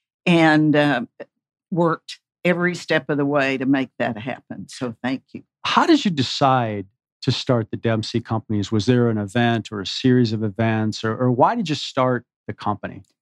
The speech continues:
Speaker 1: You know, it's been said that the highest form of learning is your own personal experience. And I watched my parents and my brother lose a fifty-year-old clothing, retail clothing business because of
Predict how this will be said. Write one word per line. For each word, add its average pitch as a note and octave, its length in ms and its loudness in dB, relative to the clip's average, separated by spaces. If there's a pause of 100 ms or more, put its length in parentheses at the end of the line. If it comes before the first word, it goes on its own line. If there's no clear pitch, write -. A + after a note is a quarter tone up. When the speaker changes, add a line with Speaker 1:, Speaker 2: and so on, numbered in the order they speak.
(220)
Speaker 1:
You G3 140 4
know, F#3 260 6
it's E3+ 180 -4
been F#3 240 4
said E3 440 0
that B2 140 -20
the C3+ 100 -2
highest D#3 480 0
form D#3 260 0
of C3 160 -2
learning D3+ 500 6
is C3+ 160 0
your C#3 200 2
own D3 320 4
personal C#3+ 500 -2
experience. B2+ 920 -2 (500)
And E3+ 160 4
I E3 160 6
watched E3 460 0
my C#3+ 160 2
parents E3 640 0
and C#3 100 6
my C#3 160 6
brother C#3+ 640 -2 (180)
lose D3+ 760 0
a D3 80 0
fifty-year-old D3 2250 -2
clothing, D3 680 2
retail D3 380 -2
clothing C#3+ 540 2
business C3 420 -2
because D#3 480 -4
of B2+ 80 -8